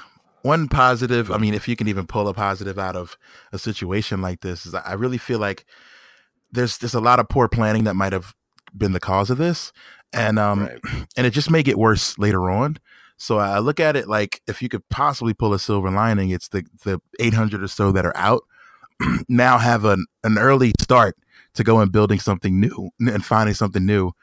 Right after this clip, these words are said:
Speaker 1: before,
Speaker 2: Yeah.
Speaker 1: <clears throat> you know, before even worse things could happen, you know?
Speaker 2: Yeah,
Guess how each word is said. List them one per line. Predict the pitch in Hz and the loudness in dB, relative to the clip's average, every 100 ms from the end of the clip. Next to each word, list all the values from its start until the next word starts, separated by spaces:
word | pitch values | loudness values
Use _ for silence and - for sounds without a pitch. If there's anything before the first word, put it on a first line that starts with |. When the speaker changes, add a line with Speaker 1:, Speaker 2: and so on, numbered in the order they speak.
| - - _ | -20 -20 _
Speaker 1:
before, | 101 - 110 104 98 | -6 -2 0 0 0
Speaker 2:
Yeah. | 69 71 - | -4 -10 -14
Speaker 1:
<clears throat> | - - 147 | -16 -12 -2
you | 165 | 0
know, | 107 | 0
before | 107 151 131 | 0 2 2
even | 123 98 | 2 2
worse | 107 127 | 2 0
things | - 92 - | -2 -8 -8
could | 92 | -8
happen, | 90 87 85 87 | -6 -6 -8 -10
you | 90 | -10
know? | 92 95 _ _ _ _ _ _ _ | -12 -14 _ _ _ _ _ _ _
Speaker 2:
Yeah, | - 73 71 | -18 -16 -16